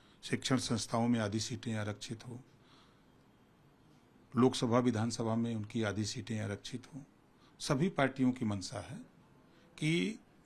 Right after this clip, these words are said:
महिलाओं के ऊपर अत्याचार हो रहा है, महिला सशक्तिकरण, महिला सुरक्षा की बात, बेटी पढ़ाओ बेटी बचाओ की बात, तो फिर उनको क्यों नहीं, जो उनका अधिकार है उसको दे दिया जाए।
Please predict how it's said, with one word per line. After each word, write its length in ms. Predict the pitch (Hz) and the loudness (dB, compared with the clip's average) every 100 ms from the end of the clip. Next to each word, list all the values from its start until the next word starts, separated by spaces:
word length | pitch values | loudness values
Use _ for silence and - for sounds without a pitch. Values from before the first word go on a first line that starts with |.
| 117 | 0
महिलाओं 380 | 113 117 117 123 | 2 4 2 2
के 140 | 131 | -2
ऊपर 160 | 110 113 | -2 -2
अत्याचार 560 | 107 120 110 110 110 | -2 -2 -2 0 -2
हो 140 | 98 107 | -2 -4
रहा 260 | 98 104 | -4 -6
है, 240 | 98 110 120 - - - - 113 | -6 -10 -14 -20 -20 -20 -8 -2
महिला 200 | 107 110 | 2 2
सशक्तिकरण, 760 | 113 101 107 - 113 - 104 | 0 -4 -6 -2 -2 0 -2
महिला 280 | 107 98 107 | -2 -2 -2
सुरक्षा 440 | 101 117 104 - 107 | -4 -6 -6 -6 -8
की 160 | 113 | -6
बात, 200 | 98 101 | -6 -6
बेटी 340 | 98 107 107 110 | -4 -6 -4 -6
पढ़ाओ 300 | 117 101 104 | -4 -4 -4
बेटी 280 | 101 - | -6 -6
बचाओ 360 | 101 107 104 104 | -8 -6 -6 -6
की 160 | 110 110 | -8 -12
बात, 200 | 107 - - - - - - - - | -12 -14 -18 -20 -20 -20 -20 -6 -4
तो 60 | |
फिर 280 | 139 180 226 - | 2 4 4 2
उनको 300 | 151 143 202 | 2 4 6
क्यों 240 | 202 202 214 | 6 4 2
नहीं, 280 | 170 202 180 | 2 0 0
जो 120 | 165 | 0
उनका 240 | 160 156 | 4 6
अधिकार 360 | 143 131 147 151 | 6 4 4 4
है 40 | |
उसको 220 | 135 - | 4 2
दे 120 | 120 104 | 2 2
दिया 220 | 98 90 | 0 -4
जाए। 260 | 98 107 | -6 -10